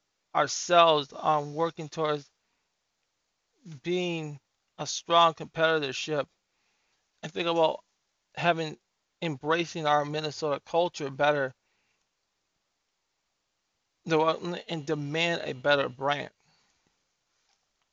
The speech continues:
And just look, we formerly known Fox Sports, what Bally Sports did. They did, like, this little press conference, and that's, that's not gonna work. And if you wanna do it, you're gonna have to do a longer, maybe two hours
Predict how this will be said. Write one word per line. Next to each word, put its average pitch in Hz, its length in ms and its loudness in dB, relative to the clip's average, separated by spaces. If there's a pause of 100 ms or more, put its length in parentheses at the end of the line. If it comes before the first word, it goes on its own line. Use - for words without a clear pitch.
(140)
And 180 180 -2
just 185 180 0 (440)
look, 185 200 4 (680)
we 160 100 -6 (100)
formerly 185 460 2
known 165 240 6 (100)
Fox 156 240 8
Sports, 151 280 -4
what 127 180 -8
Bally 143 320 4
Sports 147 340 -4
did. 123 140 -8
They 139 80 -4
did, 143 160 2
like, 135 260 2
this 139 180 -6
little 139 320 0
press 151 280 4
conference, 123 500 -4
and 127 100 -8
that's, 139 220 -4 (320)
that's 151 200 4
not 151 140 6
gonna 113 140 -4
work. 131 360 -2
And 147 100 0
if 139 140 -2
you 185 80 -8
wanna 160 360 2
do 147 180 -4
it, 135 140 -6 (460)
you're 170 140 0
gonna 165 160 -2
have 151 200 4
to 127 80 -14
do 143 140 -8
a 104 100 -4
longer, 113 400 0
maybe 143 380 -6 (100)
two 151 320 -8 (120)
hours 123 500 0